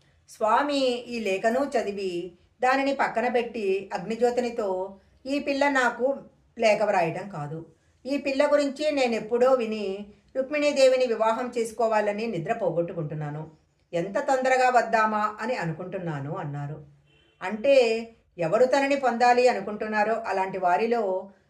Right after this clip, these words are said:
అజ్ఞానాన్ని తీసి వాళ్ళను తాను పొందటానికి ఆ మహానుభావుడు ఆర్తి చెందిపోతూ ఉంటాడు. అప్పుడు అగ్నిజ్యోతుడు అన్నాడు, "ఆ అమ్మాయి నీకు తగినది,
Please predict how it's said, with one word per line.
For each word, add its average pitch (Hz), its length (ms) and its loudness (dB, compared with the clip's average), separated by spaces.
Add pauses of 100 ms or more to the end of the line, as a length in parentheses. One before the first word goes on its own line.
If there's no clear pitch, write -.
అజ్ఞానాన్ని 262 680 2
తీసి 220 640 -8
వాళ్ళను 262 360 2
తాను 247 260 0
పొందటానికి 220 960 -2 (300)
ఆ 262 200 4
మహానుభావుడు 226 1080 0 (100)
ఆర్తి 226 360 0
చెందిపోతూ 175 480 -4
ఉంటాడు. 156 500 -8 (480)
అప్పుడు 302 320 0
అగ్నిజ్యోతుడు 240 680 2
అన్నాడు, 170 520 -6 (360)
"ఆ 220 100 4
అమ్మాయి 247 520 2
నీకు 240 220 -2
తగినది, 170 680 -4